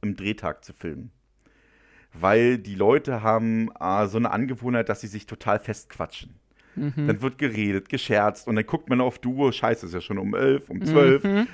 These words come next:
Speaker 1: Und jetzt, jetzt lass uns doch mal drehen. Also bis dieser erste,
Speaker 2: Ja.
Speaker 1: äh, Shot im Kasten ist, ähm,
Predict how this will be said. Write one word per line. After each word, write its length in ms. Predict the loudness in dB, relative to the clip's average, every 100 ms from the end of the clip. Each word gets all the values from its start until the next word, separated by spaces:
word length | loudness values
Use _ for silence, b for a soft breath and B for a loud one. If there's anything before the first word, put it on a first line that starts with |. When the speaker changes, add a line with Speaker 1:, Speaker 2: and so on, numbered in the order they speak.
| -4
Speaker 1:
Und 160 | -2 0
jetzt, 260 | 0 -2
jetzt 180 | -6 0
lass 220 | 2 2
uns 160 | -2 -6
doch 200 | -6 -4
mal 280 | 0 2 2
drehen. 520 | 0 -4 0 2 0 -2
Also 220 | -2 -4
bis 160 | -8 -8
dieser 300 | -2 0 2
erste, 680 | 0 0 -4 -2 0 -2 B B B B B _
Speaker 2:
Ja. 60 | -2
Speaker 1:
äh, 360 | 0 0 -2
Shot 340 | -4 -2 -2 -2
im 140 | -6
Kasten 460 | -4 -4 -6 -8 -8
ist, 480 | -6 -8 -14 -20 _ _
ähm, 480 | -4 -2 -2 -2 -6